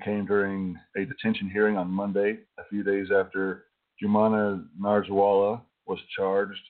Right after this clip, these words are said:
in what authorities say is the first case of its kind in the country. Shannon Smith said in federal court in Michigan that her client removed the girl's genital membrane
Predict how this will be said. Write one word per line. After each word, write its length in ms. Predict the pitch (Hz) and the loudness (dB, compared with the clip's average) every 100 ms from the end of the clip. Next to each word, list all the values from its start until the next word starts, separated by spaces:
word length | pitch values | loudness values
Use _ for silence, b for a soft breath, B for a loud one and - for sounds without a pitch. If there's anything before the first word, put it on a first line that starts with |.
| _ - | _ -14
in 160 | 104 98 | -8 -2
what 160 | 98 | -2
authorities 520 | 90 - 101 98 98 95 95 | -2 -2 0 2 0 -2 0
say 220 | 95 98 | 2 2
is 180 | 90 87 | -4 -10
the 120 | 90 | -4
first 200 | 110 110 - | 0 0 -2
case 180 | 101 95 | -6 -6
of 80 | 92 | -10
its 100 | 92 - | -12 -8
kind 240 | 90 92 | -6 -6
in 80 | 82 | -6
the 80 | 78 - | -10 -14
country. 300 | 82 - - _ _ _ _ _ _ _ _ _ _ _ _ | -14 -14 -18 _ _ _ _ _ _ _ _ _ _ _ _
Shannon 360 | - 113 127 117 101 | 0 4 4 0 -2
Smith 180 | 110 110 | -2 0
said 160 | 101 101 | -2 -2
in 100 | 92 | -2
federal 260 | 107 104 | -2 -2
court 360 | 98 - 101 98 | -4 -2 -2 -2
in 80 | 98 | -6
Michigan 520 | 98 - 95 92 95 - | -6 -8 -12 -12 -12 -10
that 80 | 87 | -8
her 120 | 87 - | -8 -6
client 280 | 98 104 101 | -2 0 -2
removed 340 | 95 98 110 107 | -4 -2 -2 -2
the 60 | |
girl's 400 | 104 107 104 101 - | 2 4 4 2 -4
genital 300 | 107 113 117 | -2 0 0
membrane 680 | 110 98 95 90 90 95 98 | 0 -2 -2 0 -2 -2 -8